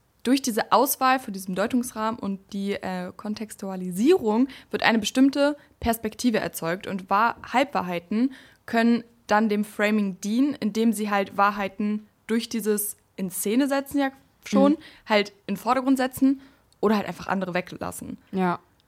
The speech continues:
Speaker 2: Ja, es ist auch so ein bisschen so, auch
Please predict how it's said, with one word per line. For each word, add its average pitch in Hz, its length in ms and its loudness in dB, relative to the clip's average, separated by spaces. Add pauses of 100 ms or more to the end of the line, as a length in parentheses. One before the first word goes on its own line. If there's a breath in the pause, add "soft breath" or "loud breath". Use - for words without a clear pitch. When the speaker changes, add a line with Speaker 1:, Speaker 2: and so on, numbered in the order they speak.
(500 soft breath)
Speaker 2:
Ja, 165 260 4
es 202 100 -10
ist - 140 -10
auch 190 100 2
so 202 120 -4
ein 190 60 -2
bisschen 196 300 -2
so, 180 340 0 (480 soft breath)
auch 190 360 2